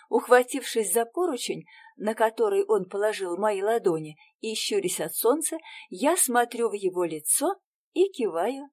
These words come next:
соглашаясь. "Как тебя зовут?" Вдруг спохватываюсь я и решаю поинтересоваться.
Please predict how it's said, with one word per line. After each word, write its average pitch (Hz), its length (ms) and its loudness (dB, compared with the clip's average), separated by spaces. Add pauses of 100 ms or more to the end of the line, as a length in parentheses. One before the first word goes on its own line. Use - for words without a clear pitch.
соглашаясь. 185 920 -8 (920)
"Как 294 260 4
тебя 349 320 4
зовут?" 311 600 0 (240)
Вдруг 196 320 -2
спохватываюсь 208 840 -2
я 175 220 -2 (320)
и 262 240 0
решаю 285 540 0
поинтересоваться. 262 960 -4